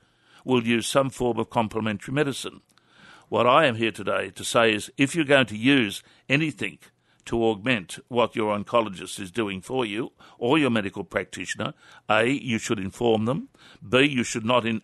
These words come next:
any way depart from the mainstream approach, but C, take on board the potential written these, in these two remarkable texts.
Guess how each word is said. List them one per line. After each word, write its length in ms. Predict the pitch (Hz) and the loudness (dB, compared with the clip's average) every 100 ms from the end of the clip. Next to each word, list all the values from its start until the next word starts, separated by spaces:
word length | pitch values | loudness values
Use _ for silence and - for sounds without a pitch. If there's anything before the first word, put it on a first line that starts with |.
| - | -4
any 260 | 165 151 | -2 0
way 300 | 113 123 127 | -2 0 0
depart 580 | 104 - 123 131 85 - - _ _ _ _ _ | 0 -6 -2 0 -2 -8 -20 _ _ _ _ _
from 180 | - 117 | -6 -2
the 60 | 113 | 0
mainstream 560 | 113 117 104 - 107 | 0 0 -2 -4 -2
approach, 600 | 95 - 139 123 - - - _ _ _ - | -4 0 2 2 0 -12 -14 _ _ _ -4
but 220 | 101 101 | 0 0
C, 560 | - - 160 113 131 - _ _ _ _ _ | -2 0 2 0 -2 -10 _ _ _ _ _
take 320 | - 135 127 117 | -2 0 0 -2
on 140 | 117 | -2
board 280 | 107 117 101 | 2 0 0
the 80 | - | -6
potential 640 | - - 131 113 - 71 - - | -10 -2 0 0 -6 -10 -14 -6
written 320 | 113 - 110 | -4 -2 -4
these, 220 | 107 95 | -4 -6
in 160 | - 110 | -6 -4
these 200 | 104 98 | -4 -4
two 160 | - 113 | -4 -2
remarkable 520 | 98 98 90 87 90 | 0 0 -2 -4 -8
texts. 520 | - 78 - - - | -8 -12 -14 -18 -20